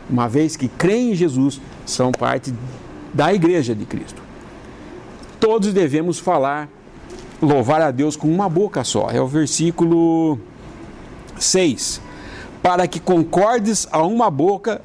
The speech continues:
glorifiqueis ao Deus e Pai de nosso Senhor Jesus Cristo." Então, tanto gentil como judeu convertido hoje deve a uma voz só, ou a uma boca, ou seja, em concordância, glorificar a Deus.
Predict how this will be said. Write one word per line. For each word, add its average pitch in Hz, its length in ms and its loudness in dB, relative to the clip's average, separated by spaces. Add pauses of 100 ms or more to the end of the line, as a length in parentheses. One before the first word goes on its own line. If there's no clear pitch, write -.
glorifiqueis 185 800 2
ao 156 140 4
Deus 180 380 0
e 220 80 2
Pai 147 320 2
de 170 100 -2
nosso 151 300 0
Senhor 175 200 2
Jesus 185 300 0
Cristo." 226 340 0 (600)
Então, 226 180 2
tanto 269 300 2
gentil 240 560 2
como 190 340 2
judeu 143 400 2
convertido 131 720 2
hoje 151 480 2 (420)
deve 190 360 2
a 160 80 4
uma 226 280 2
voz 143 520 0
só, 165 420 2
ou 110 100 -2
a 127 80 0
uma 151 200 0
boca, 147 360 0
ou 120 100 -2
seja, 120 420 0 (160)
em 165 120 4
concordância, 156 1080 0 (100)
glorificar 240 600 2
a 311 40 4
Deus. 143 500 -2